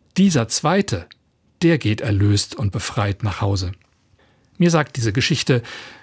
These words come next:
Gott freut sich über unsere Leistungen, aber er braucht sie nicht, um uns lieb zu haben. Und wenn etwas schief geht, dann verzeiht er uns.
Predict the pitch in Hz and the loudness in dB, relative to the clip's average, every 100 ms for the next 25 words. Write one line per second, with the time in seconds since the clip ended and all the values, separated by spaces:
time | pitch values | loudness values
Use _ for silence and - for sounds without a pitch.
0 | _ _ - 185 185 - - 131 196 156 | _ _ -2 -2 0 -4 0 2 2 0
1 | 139 117 139 117 104 101 165 - 160 147 | 0 0 0 0 0 0 0 2 2 2
2 | - 127 131 127 - 135 120 - 113 180 | 2 0 0 -2 -2 -4 -4 0 2 2
3 | - - 233 196 - 147 165 220 - 170 | -2 0 2 4 2 0 2 2 0 -2
4 | - - 104 98 95 - _ _ _ _ | -2 -2 -2 -2 -6 -10 _ _ _ _
5 | _ _ - 165 185 208 - 101 - 98 | _ _ -2 2 4 4 2 -2 0 0
6 | - 131 123 - - _ _ - 139 175 | 0 0 0 -6 -20 _ _ -4 0 0
7 | - 170 - 156 170 139 110 101 - | 0 -2 -2 -2 0 -2 -2 -6 -8